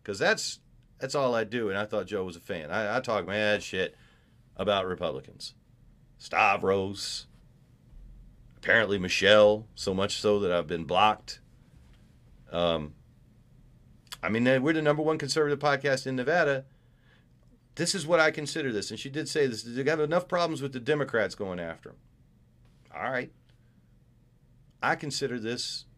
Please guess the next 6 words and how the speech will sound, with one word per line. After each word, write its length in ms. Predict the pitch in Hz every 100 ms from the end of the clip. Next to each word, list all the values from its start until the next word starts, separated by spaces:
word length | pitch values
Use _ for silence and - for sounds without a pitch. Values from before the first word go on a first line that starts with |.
| - 87
the 120 | 101
dojo. 580 | - 101 135 101 76 - - - - - - _ - - - - - - - - - -
I 460 | 160 127 - - - - - - - - - - - - - - - -
am 160 | 120 120
your 160 | 107 104
sensei, 540 | - 110 - -